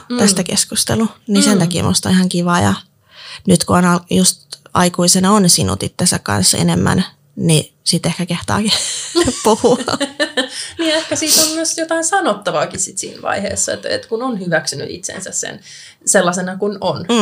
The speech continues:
Speaker 1: niin sittenhän siitä on heti helpompi puhua ja, ja myös niinku tulee mieleen asioita, joita sit haluaa sit sanoa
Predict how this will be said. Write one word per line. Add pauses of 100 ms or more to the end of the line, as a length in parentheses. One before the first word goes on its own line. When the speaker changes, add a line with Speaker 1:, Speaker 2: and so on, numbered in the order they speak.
Speaker 1:
niin
sittenhän
siitä
on
heti
helpompi
puhua
ja,
ja
myös
niinku
tulee
mieleen
asioita,
joita
sit
haluaa
sit
sanoa